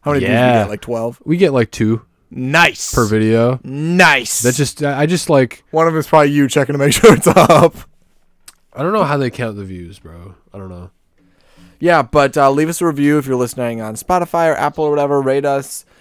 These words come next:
Speaker 1: Hit us up, uh, in the D Ms if you have any sort of reactions to the stuff that we talk about. And if you want so-, us to talk about something, just, uh, let us know.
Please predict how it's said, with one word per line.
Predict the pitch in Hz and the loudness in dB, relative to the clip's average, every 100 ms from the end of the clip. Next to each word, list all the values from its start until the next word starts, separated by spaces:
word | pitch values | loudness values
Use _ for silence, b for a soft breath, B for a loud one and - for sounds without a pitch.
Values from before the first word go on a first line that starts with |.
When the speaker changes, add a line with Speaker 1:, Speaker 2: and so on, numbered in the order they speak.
| _ | _
Speaker 1:
Hit | 151 | -4
us | 151 160 | 0 2
up, | 151 - | 2 0
uh, | 139 139 135 131 | -2 0 0 -2
in | 131 | -4
the | 127 | -6
D | 127 131 | -6 -4
Ms | 135 165 220 180 | -2 -4 -6 -8
if | 156 | -10
you | |
have | 147 131 | -6 -6
any | 135 | -6
sort | 131 131 | -8 -8
of | 123 | -6
reactions | 120 117 147 - 120 131 | -6 -6 -8 -8 -12 -12
to | 131 | -12
the | |
stuff | 127 123 | -10 -10
that | 123 | -12
we | |
talk | 123 123 135 | -10 -10 -6
about. | 143 | -6
And | 147 | -6
if | 156 | -6
you | 202 | -6
want | 254 | -6
so-, | 196 165 | -8 -8
us | 139 - | -8 -8
to | |
talk | 147 123 | -10 -8
about | 127 | -8
something, | 139 139 185 | -10 -14 -12
just, | 185 190 | -12 -12
uh, | 185 180 | -12 -10
let | 180 | -12
us | 190 | -10
know. | 190 | -10